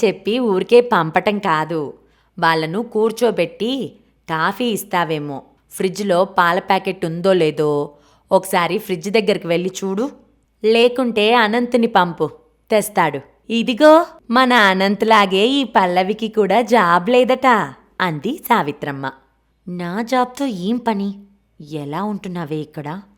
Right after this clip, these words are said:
వచ్చినప్పటి నుండి మాటలతో పొడుస్తూనే ఉంది నన్ను," అంటూ గొణిగింది పల్లవి. "నాకు మోకాళ్ళే కాదు, చెవులు కూడా సరిగా లేవు పల్లవి. ఏదైనా ఉంటే కాస్త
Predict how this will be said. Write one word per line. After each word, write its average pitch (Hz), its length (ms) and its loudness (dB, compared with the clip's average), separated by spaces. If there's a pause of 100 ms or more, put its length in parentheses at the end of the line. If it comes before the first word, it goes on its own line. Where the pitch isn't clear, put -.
(420)
వచ్చినప్పటి 160 680 -10
నుండి 160 200 -6
మాటలతో 196 760 -6 (380)
పొడుస్తూనే 233 480 -4
ఉంది 196 220 -4
నన్ను," 156 320 -6 (360)
అంటూ 165 320 -4
గొణిగింది 151 540 -4
పల్లవి. 147 480 -4 (460)
"నాకు 220 460 0
మోకాళ్ళే 220 680 4
కాదు, 220 600 2 (460)
చెవులు 175 320 0
కూడా 196 360 2
సరిగా 180 460 0
లేవు 180 400 0
పల్లవి. 147 720 -2 (420)
ఏదైనా 285 460 4
ఉంటే 262 260 0
కాస్త 254 260 2